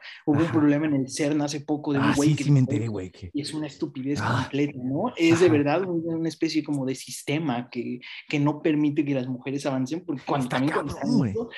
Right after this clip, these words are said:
Speaker 1: se vuelven súper competitivas,
Speaker 2: Sí, güey,
Speaker 1: porque
Speaker 2: bien
Speaker 1: están
Speaker 2: cabrón,
Speaker 1: rodeadas
Speaker 2: güey.
Speaker 1: de puros hombres.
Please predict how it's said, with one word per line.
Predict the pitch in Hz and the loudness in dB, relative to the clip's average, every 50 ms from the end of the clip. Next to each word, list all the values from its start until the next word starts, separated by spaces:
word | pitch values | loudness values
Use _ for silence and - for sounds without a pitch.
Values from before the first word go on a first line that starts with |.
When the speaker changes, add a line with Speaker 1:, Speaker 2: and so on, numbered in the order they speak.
| - - _ | -18 -18 _
Speaker 1:
se | _ - 123 | _ -10 -6
vuelven | 123 131 139 151 180 165 | -4 -4 -2 -2 -2 -4
súper | 147 151 123 - 135 127 131 | -4 -6 -6 -6 -8 -8 -8
competitivas, | 135 123 120 127 120 - 120 - - - 247 - - - - - - | -10 -12 -12 -12 -14 -14 -16 -14 -10 -8 -8 -6 -6 -8 -10 -10 -12
Speaker 2:
Sí, | - - 143 147 | -14 -12 -8 -8
güey, | 170 180 214 - | -6 -4 -2 -2
Speaker 1:
porque | 123 113 | -2 0
Speaker 2:
bien | 127 151 170 | 0 0 0
Speaker 1:
están | - 214 135 | 0 0 -2
Speaker 2:
cabrón, | 147 151 151 | -2 -2 0
Speaker 1:
rodeadas | 151 226 214 123 | 2 2 2 2
Speaker 2:
güey. | - | 0
Speaker 1:
de | - | -4
puros | - - 135 131 - - | -6 -10 -10 -10 -8 -8
hombres. | 175 - - - - - - - - | -10 -10 -12 -16 -18 -18 -20 -18 -8